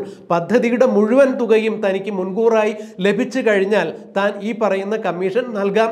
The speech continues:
എന്ന് സ്വപ്നയോട് സന്തോഷ് ഈപ്പൻ പറയുകയുണ്ടായി എന്നാണ് സന്തോഷ് ഈപ്പൻ്റെ മൊഴിയിൽ രേഖപ്പെടുത്തിയിരിക്കുന്നത്. അതായത്, വടക്കാഞ്ചേരി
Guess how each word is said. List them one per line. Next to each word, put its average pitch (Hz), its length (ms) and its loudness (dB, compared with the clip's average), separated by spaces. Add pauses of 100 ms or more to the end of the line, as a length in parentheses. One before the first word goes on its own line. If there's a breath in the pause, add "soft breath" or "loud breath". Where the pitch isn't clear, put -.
(120)
എന്ന് 208 180 -4 (320 loud breath)
സ്വപ്നയോട് 226 480 2 (380)
സന്തോഷ് 214 380 -2
ഈപ്പൻ 220 220 -4
പറയുകയുണ്ടായി 190 580 0 (120)
എന്നാണ് 180 280 -4 (120)
സന്തോഷ് 185 320 -4
ഈപ്പൻ്റെ 180 300 -4
മൊഴിയിൽ 170 320 -4
രേഖപ്പെടുത്തിയിരിക്കുന്നത്. 139 760 -8 (640 loud breath)
അതായത്, 170 360 4
വടക്കാഞ്ചേരി 214 760 4